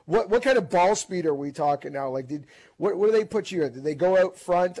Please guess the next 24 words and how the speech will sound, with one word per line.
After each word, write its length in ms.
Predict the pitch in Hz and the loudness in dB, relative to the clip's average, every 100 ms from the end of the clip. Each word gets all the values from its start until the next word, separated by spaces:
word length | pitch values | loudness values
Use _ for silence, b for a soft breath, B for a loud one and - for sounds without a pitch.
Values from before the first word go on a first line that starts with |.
| - | -6
on 180 | 156 151 | -4 -2
Highway 340 | 165 175 175 | -2 -2 -4
twenty-seven, 680 | - 175 175 - 160 170 170 | -4 -4 -4 -2 -2 -4 -6
take 240 | 180 170 | -8 -4
down 240 | 175 170 165 | -4 -2 -4
a 100 | 151 | -4
telephone 540 | 165 170 170 170 160 | -2 -2 -2 -2 -2
pole, 260 | 165 175 190 | -2 -4 -4
and, 180 | 147 - | -8 -12
and, 160 | 147 143 | -12 -10
and 120 | 147 | -4
put 140 | - 165 | 0 0
a 60 | |
Sim 240 | 151 165 151 | 0 -8 -8
two 240 | 165 175 | -6 -2
head 180 | 180 180 | 0 -2
at 120 | 185 | -6
the 80 | 175 | -8
top? 340 | 180 175 208 | -4 -4 -4
Like, 160 | 156 143 | -8 -8
what 80 | 175 | -8
have 100 | 165 | -8
they 140 | 160 | -8
done? 240 | 151 127 | -8 -10